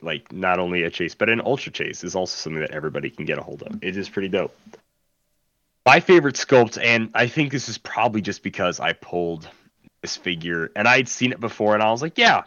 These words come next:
that's a really good sculpt," you know, and I, I kind of had my other vote ready, but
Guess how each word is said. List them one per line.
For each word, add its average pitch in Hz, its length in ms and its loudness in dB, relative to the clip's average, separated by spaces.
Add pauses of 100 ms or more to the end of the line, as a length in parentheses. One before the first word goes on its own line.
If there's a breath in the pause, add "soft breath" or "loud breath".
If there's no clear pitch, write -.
that's 190 140 -4
a 113 60 -4
really 85 260 -6
good 71 160 -8
sculpt," - 520 -12
you 101 120 -2
know, 90 200 0
and 123 100 2
I, 117 180 2
I 123 120 0
kind 139 260 -4
of 117 80 -4
had 120 160 2
my 107 160 0
other 98 240 0
vote 90 380 -4 (280)
ready, 87 360 -4
but 95 340 -4